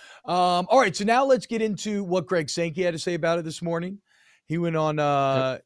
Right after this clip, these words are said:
Speaker 1: your station, Aaron, Sirius College. Well, actually, I think that's Sirius College Sports Radio, right? And, um, he was basically saying right now, the main proposal, you know, barring anything unforeseen, is for it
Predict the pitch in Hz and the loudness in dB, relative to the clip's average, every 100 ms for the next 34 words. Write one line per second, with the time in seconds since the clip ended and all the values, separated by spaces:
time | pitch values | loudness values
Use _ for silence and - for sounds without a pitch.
0 | _ 147 202 - 190 143 131 107 120 180 | _ -4 -4 0 0 0 -6 -8 -10 -14
1 | 202 _ - - 151 147 135 127 - - | -20 _ -18 -6 -2 -2 -2 -4 -10 -8
2 | - 131 123 143 147 131 135 123 131 135 | -2 -2 -2 -4 -4 -4 -8 -8 -8 -4
3 | 139 165 131 123 - 131 120 113 120 113 | -4 -4 -4 -6 -6 -6 -6 -4 -2 -2
4 | 104 - 113 - - 123 110 110 135 - | -6 -12 -12 -12 -8 -4 -2 -2 -2 -4
5 | - - - - 151 151 147 147 139 131 | -12 -20 -20 -8 0 0 2 4 4 2
6 | 120 120 117 - _ _ _ _ _ _ | 0 -6 -12 -20 _ _ _ _ _ _
7 | 120 160 170 156 156 139 160 - 143 156 | -4 -2 0 -2 -2 0 0 0 -2 -4
8 | 147 160 147 147 - 143 156 151 147 151 | 0 0 0 -2 -2 2 2 2 -2 -2
9 | 175 262 - _ _ _ 127 135 143 139 | -2 -6 -16 _ _ _ -6 0 2 2
10 | 135 131 139 143 156 139 123 147 160 185 | 0 -2 -4 -4 -4 -6 -2 0 0 -4
11 | 131 113 139 143 139 135 135 - 123 - | -2 0 0 0 -2 -4 -6 -6 -8 -6
12 | 143 165 170 143 127 - 143 131 131 123 | -4 -4 -4 -4 -4 -2 0 2 0 -2
13 | - 139 | -2 -2